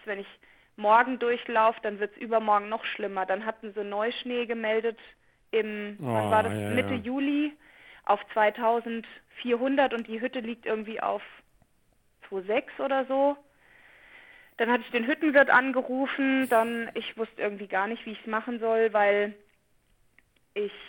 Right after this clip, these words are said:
Speaker 1: ähm, du bist ja dafür nicht ausge-, ähm, also du bist für so Wetter nicht ausgerüstet. Ich hatte
Speaker 2: Nee,
Speaker 1: eine
Speaker 2: und du
Speaker 1: lange
Speaker 2: hast ja auch
Speaker 1: Hose
Speaker 2: keine
Speaker 1: dabei.
Speaker 2: Infrastruktur da rund, drumherum. Du weißt nicht, da kommt noch der und, und das ist ja dann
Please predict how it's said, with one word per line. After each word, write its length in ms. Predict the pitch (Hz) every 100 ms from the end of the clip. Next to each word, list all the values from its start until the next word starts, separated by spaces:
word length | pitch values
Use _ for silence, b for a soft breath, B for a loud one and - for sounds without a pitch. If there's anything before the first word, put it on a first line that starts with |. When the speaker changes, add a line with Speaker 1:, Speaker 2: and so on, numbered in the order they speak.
| -
Speaker 1:
ähm, 480 | - 202 196 196 190
du 100 | 202
bist 160 | 233 -
ja 60 |
dafür 260 | 254 226 233
nicht 180 | 220 -
ausge-, 420 | 226 - 247 208
ähm, 720 | - 202 202 - - - - -
also 320 | 190 196 196
du 220 | 196 202 208 220 208 - - _ -
bist 160 | 220 _ - -
für 200 | 220 208
so 180 | 202 196
Wetter 280 | 202 202 196
nicht 220 | 190 -
ausgerüstet. 720 | 196 - 202 190 - - 185 - B B -
Ich 120 | -
hatte 180 | 226 220
Speaker 2:
Nee, 80 |
Speaker 1:
eine 40 | 143
Speaker 2:
und 60 |
du 60 | 139
Speaker 1:
lange 60 | 143
Speaker 2:
hast 120 | 160
ja 80 | 165
auch 20 |
Speaker 1:
Hose 60 |
Speaker 2:
keine 120 | 160 156
Speaker 1:
dabei. 160 | 151
Speaker 2:
Infrastruktur 920 | 165 247 196 170 - 156 - 156 151 143
da 100 | 139
rund, 280 | 127 127
drumherum. 640 | 131 131 127 113 120 120 117
Du 140 | 117
weißt 260 | 113 139 -
nicht, 180 | 139 -
da 140 | 143
kommt 260 | - 135 127
noch 160 | 127
der 360 | 113 139 143 151
und, 180 | 143 139
und 580 | 131 123 123 131 123 107
das 220 | 120 -
ist 160 | 120 -
ja 100 | 123
dann 360 | 117 113 101